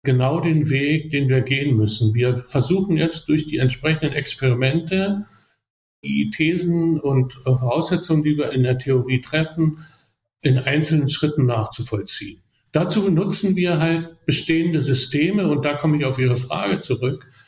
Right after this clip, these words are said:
Viele dieser physikalischen Probleme können wir an bestehenden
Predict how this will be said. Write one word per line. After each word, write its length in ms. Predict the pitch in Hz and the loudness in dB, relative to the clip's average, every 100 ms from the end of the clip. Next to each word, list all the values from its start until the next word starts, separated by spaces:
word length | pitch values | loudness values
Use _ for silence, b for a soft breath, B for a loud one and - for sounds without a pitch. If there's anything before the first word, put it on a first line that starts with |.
| b b _ _ - | b b _ _ -10
Viele 480 | 131 202 220 208 | -2 0 2 0
dieser 260 | 147 135 143 | -2 0 0
physikalischen 920 | - 156 127 - 147 156 160 151 127 | 0 0 0 0 0 0 -2 -2 -2
Probleme 760 | - 127 127 131 165 185 165 165 | -2 -4 0 -2 0 0 0 0
können 220 | 156 160 | 0 0
wir 120 | 151 | 0
an 120 | 139 | -4
bestehenden 840 | 123 - - 190 190 170 160 151 | -4 -4 -4 -2 -2 0 0 -2